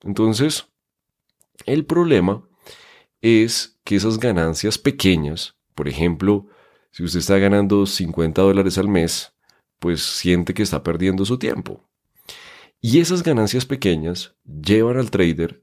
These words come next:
a perder la cabeza. Es uno de los puntos importantes, porque en el trading y en la vida se necesita motivación. Entre más grande sea la motivación, mayor va a ser el compromiso y la disciplina que el trader va a tener, o,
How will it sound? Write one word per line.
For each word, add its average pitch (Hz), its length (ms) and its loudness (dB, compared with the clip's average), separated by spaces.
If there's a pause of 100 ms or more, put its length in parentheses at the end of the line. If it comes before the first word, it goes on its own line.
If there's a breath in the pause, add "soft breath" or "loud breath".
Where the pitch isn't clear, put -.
(100)
a 92 120 -6
perder 82 320 0
la 82 120 -4
cabeza. 104 260 2
Es 73 140 -4
uno 110 240 2
de 110 80 2
los 82 240 -6
puntos 95 640 -2
importantes, 98 880 -4 (520 soft breath)
porque 123 340 4
en 160 80 0
el 170 120 -4
trading 101 440 2
y 98 240 0
en 101 100 4
la 117 140 2
vida 92 260 2
se 90 140 -4
necesita 73 420 -6
motivación. 92 840 0 (420)
Entre 90 340 0
más 131 320 0
grande 156 320 0
sea 139 200 0
la 135 80 0
motivación, 117 800 -2 (340 soft breath)
mayor 90 420 2
va 92 60 2
a - 20 2
ser 92 160 0
el 87 120 -2
compromiso 143 760 0 (400 soft breath)
y 101 160 4
la 90 140 4
disciplina 85 640 0
que 98 80 -4
el 90 100 -4
trader 73 400 -4
va 85 60 2
a 82 80 -2
tener, 139 260 0
o, 95 120 -2